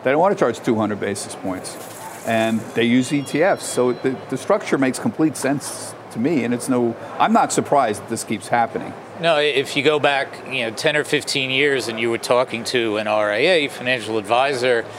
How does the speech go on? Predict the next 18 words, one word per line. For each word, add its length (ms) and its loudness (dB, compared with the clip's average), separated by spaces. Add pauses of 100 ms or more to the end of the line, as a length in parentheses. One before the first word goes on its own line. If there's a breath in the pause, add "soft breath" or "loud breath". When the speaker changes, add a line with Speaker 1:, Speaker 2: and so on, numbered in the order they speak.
(320 loud breath)
Speaker 2:
and 120 -2
you'd 120 0
ask 240 2
the 60 -4
question, 460 0
"Are 160 2
you 180 -2
using 380 0
E 140 0
T 240 0
Fs?" 340 -4 (680)
We 80 0
don't 160 0
ask 240 0
that 140 -4
question 340 -4
<laughs> 100 -4
anymore. 500 2